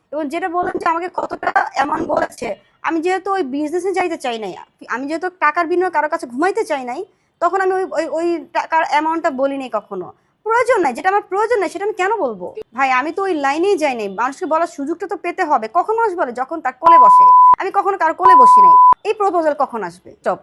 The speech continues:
এটা আমি কখনো হিসাব করি না। রাজের বুকে, রাজের কোলে, রাজের, রাজ আমার উপরে কতবার আসছে, আমি কখনো হিসাব করি না। নন স্টপ আমরা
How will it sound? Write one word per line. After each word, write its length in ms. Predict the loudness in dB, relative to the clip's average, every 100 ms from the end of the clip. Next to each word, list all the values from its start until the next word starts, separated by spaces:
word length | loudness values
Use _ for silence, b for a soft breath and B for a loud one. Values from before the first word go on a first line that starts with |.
| -6
এটা 100 | -4
আমি 100 | -2
কখনো 160 | -2
হিসাব 220 | -2 -4 -6
করি 140 | -6
না। 100 | -4
রাজের 300 | -2 -2 2
বুকে, 520 | 4 6 8 8 8
রাজের 260 | 8 6 4 4
কোলে, 300 | 6 8 8
রাজের, 280 | 8 8 8 6 B B B -4
রাজ 200 | -2 0
আমার 120 | 0 4
উপরে 160 | 6 8
কতবার 260 | 8 8
আসছে, 480 | 8 6 4 2 -8 _ _ -12
আমি 120 | -4
কখনো 200 | -2 0
হিসাব 220 | -2 -4 -6
করি 140 | -6
না। 60 | -8
নন 480 | -6 -2 0 0 -4
স্টপ 320 | -6 -4 0
আমরা 600 | 0 0 2 4 2 -2